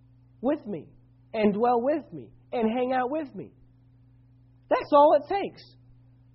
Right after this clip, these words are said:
The title of my message tonight is Build to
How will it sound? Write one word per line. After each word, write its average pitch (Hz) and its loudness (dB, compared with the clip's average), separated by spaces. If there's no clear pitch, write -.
The 202 -2
title 269 4
of 247 2
my 285 4
message 320 -4
tonight 247 0
is 185 -4
Build 294 8
to 262 0